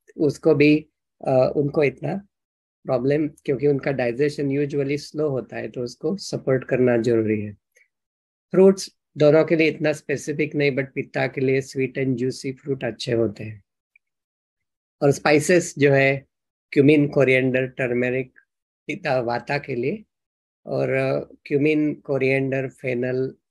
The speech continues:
and licorice, अ, avoid hot spicy food like chili for pitta people। और क्यूमिन, कोरिएंडर, टर्मेरिक, ब्लैक पेपर, जिंजर, ये वाले मसाले usually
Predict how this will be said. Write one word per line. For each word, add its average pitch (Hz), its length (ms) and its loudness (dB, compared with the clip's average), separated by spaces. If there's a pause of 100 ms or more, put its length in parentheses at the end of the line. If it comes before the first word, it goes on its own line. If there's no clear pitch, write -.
(260)
and 139 280 -2
licorice, 139 520 -2 (960)
अ, 123 420 -4
avoid 143 220 2 (100)
hot 151 160 -2
spicy 127 520 -8
food 131 240 -6
like 123 260 -2 (120)
chili 131 240 0
for 123 180 -8 (140)
pitta 139 260 -4 (100)
people। - 400 -8 (720)
और 139 160 4 (100)
क्यूमिन, 156 420 6
कोरिएंडर, 139 680 4
टर्मेरिक, 131 680 0
ब्लैक 123 360 -2
पेपर, 127 440 -6
जिंजर, 127 520 0 (460)
ये 135 140 2
वाले 131 260 2
मसाले 127 640 -4 (320)
usually 131 600 -4